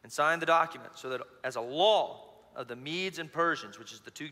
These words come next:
kingdoms that had now been divided into, it is irrevocable and cannot be changed, which is what was the context and how they're gonna use it against him later. And if he signs a sin,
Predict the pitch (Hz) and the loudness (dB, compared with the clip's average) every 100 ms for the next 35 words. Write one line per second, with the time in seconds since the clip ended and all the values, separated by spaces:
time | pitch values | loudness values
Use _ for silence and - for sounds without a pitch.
0 | - - 156 135 120 123 123 117 120 120 | -14 -14 -12 -10 -8 -6 -6 -4 -4 -4
1 | 123 120 120 120 120 117 - - _ _ | -6 -2 -2 -2 -6 -12 -16 -20 _ _
2 | _ - _ _ 131 123 - 151 156 143 | _ -20 _ _ -8 -6 -6 -4 -2 0
3 | 135 - - - - _ _ - 117 - | -2 -2 -14 -18 -20 _ _ -20 -18 -8
4 | 135 107 - - 120 110 90 - 110 110 | -6 -4 -8 -10 -12 -12 -14 -14 -14 -14
5 | 110 117 - 117 104 - 120 113 101 - | -8 -8 -8 -16 -14 -6 -6 -6 -10 -10
6 | - 110 113 110 107 101 104 113 107 101 | -16 -10 -6 -6 -6 -12 -14 -14 -12 -14
7 | _ - - 110 110 98 - 101 104 - | _ -20 -20 -12 -10 -10 -14 -10 -10 -10
8 | - - 127 139 175 180 175 175 196 170 | -16 -18 -14 -6 0 0 0 -2 2 2